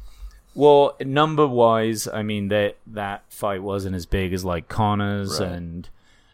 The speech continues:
Speaker 1: and some of the others, but, but yeah, just for, like, the spectacle of what it is,
Speaker 2: Right.
Speaker 1: I, it's gonna be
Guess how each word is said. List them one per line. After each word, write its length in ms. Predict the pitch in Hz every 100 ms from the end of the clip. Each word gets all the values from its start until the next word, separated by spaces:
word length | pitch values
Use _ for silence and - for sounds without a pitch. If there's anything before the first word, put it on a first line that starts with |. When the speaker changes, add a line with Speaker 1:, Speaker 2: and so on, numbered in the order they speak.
| -
Speaker 1:
and 420 | - 92 87 87
some 260 | - 120 104
of 40 |
the 120 | 92 90
others, 420 | 92 98 107 110
but, 360 | - 101 90 82 _ _ _ _ -
but 140 | 127
yeah, 300 | 120 143 113
just 320 | 95 120 123
for, 140 | - 131
like, 320 | 117 104 92
the 120 | 95
spectacle 720 | - - 92 92 - - 120
of 80 | 120
what 180 | 113 120
it 100 | 117
is, 380 | 120 127 143 - - _ -
Speaker 2:
Right. 180 | 110
Speaker 1:
I, 0 | -
it's 180 | 113 -
gonna 280 | - 143 139
be 200 | 101